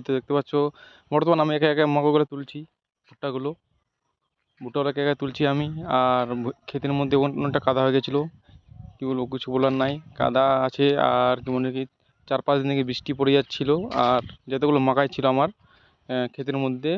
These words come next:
সবগুলো পানির মধ্যে চলে গেছিলো, কেমন জলের মধ্যে একদম, হ্যাঁ, জলের মধ্যে পরে টরে কাদুর মধ্যে, হ্যাঁ,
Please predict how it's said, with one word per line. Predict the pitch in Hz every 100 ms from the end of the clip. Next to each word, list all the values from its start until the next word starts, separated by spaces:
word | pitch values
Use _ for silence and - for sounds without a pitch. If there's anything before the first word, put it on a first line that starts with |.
| 208
সবগুলো | - 139 139 147
পানির | 135 131 139
মধ্যে | 135 131
চলে | 127
গেছিলো, | 127 - 135
কেমন | 127 127
জলের | 127 131
মধ্যে | 131 123 135
একদম, | 123 139 208 _ _ _ _ _
হ্যাঁ, | 170 123 113
জলের | 120 131
মধ্যে | 135 135 139
পরে | 139 135 135
টরে | 135 143
কাদুর | 139 131 135
মধ্যে, | 131 131 151 175 _ - _ 147
হ্যাঁ, | 139